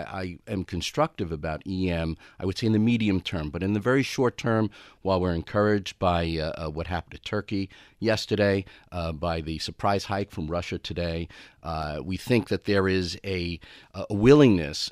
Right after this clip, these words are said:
uh, for emerging market countries to address, uh, inflation concerns and the volatility in their currencies. It may be just a little early,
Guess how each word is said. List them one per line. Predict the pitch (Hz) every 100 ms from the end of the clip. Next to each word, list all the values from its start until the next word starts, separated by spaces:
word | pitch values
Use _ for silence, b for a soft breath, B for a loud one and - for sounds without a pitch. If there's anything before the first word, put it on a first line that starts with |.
| _
uh, | - 87 85
for | - 85 85 -
emerging | 92 90 87 90
market | 85 - -
countries | 98 85 87
to | - 92
address, | 82 82 85 95 85 - - B B B -
uh, | 82 -
inflation | 92 - 127 127 135
concerns | 123 101 117 107 98
and | 92
the |
volatility | 87 87 82 - 90 82
in |
their | 80
currencies. | - 151 139 113 101 92 - b b b b -
It | 101 90
may | 104 107 110
be | 101 90
just | 98 - -
a | 95
little | 92 104 127 156 95 85
early, | 85 78 73 71